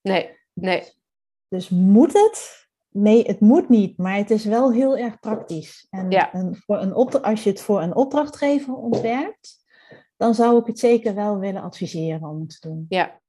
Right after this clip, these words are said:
Speaker 1: ja.
Speaker 2: Gewoon omdat je nu nog niet in kan schatten, eh, hoe een organisatie dat logo later wil gaan toepassen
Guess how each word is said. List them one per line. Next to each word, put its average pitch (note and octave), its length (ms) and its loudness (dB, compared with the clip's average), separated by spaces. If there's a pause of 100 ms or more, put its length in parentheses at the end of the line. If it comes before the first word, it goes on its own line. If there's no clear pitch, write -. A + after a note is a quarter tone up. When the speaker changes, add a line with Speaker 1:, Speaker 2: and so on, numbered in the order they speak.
(240)
Speaker 1:
ja. F#3 140 -12
Speaker 2:
Gewoon G3+ 180 0
omdat G3+ 240 2
je G3+ 80 0
nu G#3+ 220 6
nog C4 260 2
niet A3+ 180 0
in B3 220 -2
kan B3+ 220 -2
schatten, A#3+ 880 -4
eh, G#3 440 -6
hoe A#3 260 2
een A3 140 -6
organisatie G#3+ 1120 -4
dat F#3 160 -8
logo G#3 560 -2
later G3+ 420 -6
wil G3 140 -8
gaan F#3 180 -12
toepassen G3+ 720 -4